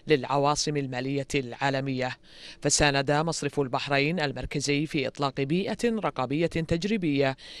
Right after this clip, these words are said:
لتشجيع الابتكار والحلول التكنولوجية المالية المبدعة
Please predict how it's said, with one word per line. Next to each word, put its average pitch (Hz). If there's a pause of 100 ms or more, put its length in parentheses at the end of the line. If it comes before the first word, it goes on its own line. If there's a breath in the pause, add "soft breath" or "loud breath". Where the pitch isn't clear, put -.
(120 loud breath)
لتشجيع 147
الابتكار 156
والحلول 147
التكنولوجية 151
المالية 147
المبدعة 147